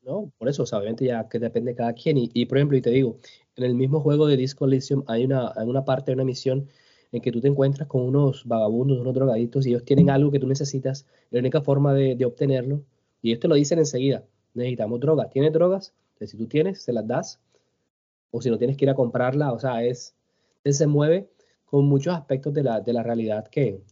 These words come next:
que yo los encuentro que le dan ese, un toque más de, de, de, de, de realismo.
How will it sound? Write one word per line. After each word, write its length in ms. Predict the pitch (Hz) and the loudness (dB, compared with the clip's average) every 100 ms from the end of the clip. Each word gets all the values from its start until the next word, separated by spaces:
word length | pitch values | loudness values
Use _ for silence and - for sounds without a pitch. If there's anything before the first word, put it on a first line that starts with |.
| _ _ _ _ _ _ | _ _ _ _ _ _
que 180 | 135 | -2
yo 140 | 117 117 | 2 2
los 120 | 135 | 4
encuentro 560 | 147 135 123 123 139 139 _ | 2 0 0 0 -2 -4 _
que 100 | - | 0
le 80 | 120 | 2
dan 220 | 117 113 | 2 0
ese, 260 | 127 139 - - | -2 -2 -2 -4
un 200 | 127 123 | -6 0
toque 280 | 135 139 127 | -2 0 0
más 240 | 117 113 | 0 -2
de, 240 | 127 120 | -2 -2
de, 340 | 107 113 104 101 | -2 -2 -2 -4
de, 440 | 110 104 98 98 | -4 -6 -6 -12
de, 180 | 104 104 | -6 -6
de 120 | 110 | -4
realismo. 460 | 117 117 127 120 | -2 0 0 -4